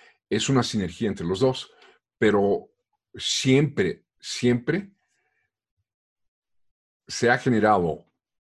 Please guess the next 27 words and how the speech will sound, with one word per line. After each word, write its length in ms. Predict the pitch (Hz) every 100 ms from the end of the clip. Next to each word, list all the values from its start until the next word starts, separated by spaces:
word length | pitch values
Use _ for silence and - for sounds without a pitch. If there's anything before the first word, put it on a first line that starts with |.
| -
una, 880 | 110 113 117 107 101 92 82 85 _ _ _ _ _ -
un 120 | 117
enfoque 640 | 110 - 120 110 - 82
de 160 | 95 92
desarrollar 960 | 92 - 95 82 92 92 104 101 80 - _
las 160 | 82 -
compañías 400 | - 98 110 127
que 200 | - 95
tienen 400 | 82 127 117 110
un 80 | 107
éxito 320 | - 104 92
enorme, 440 | 98 101 160 - _ _ - - - - _ _ _ _ _ _ _ _ _
desarrollan 1000 | 107 107 - 101 117 135 120 98 90 78 _ _ _ _ _ _ - - _ -
a 100 | 98
los 180 | 92 101
empleados 500 | 87 101 107 127 98
a 140 | 78
tal 200 | 107 107
nivel 440 | 101 92 139 - _ _ _
y 180 | - 98
que 260 | - 104 -
eventualmente 680 | 95 92 90 120 117 123 113
esos 220 | 110 104
empleados 520 | 101 98 98 104 80
van 200 | 78 104
a 60 | 98
ser 480 | - 110 - -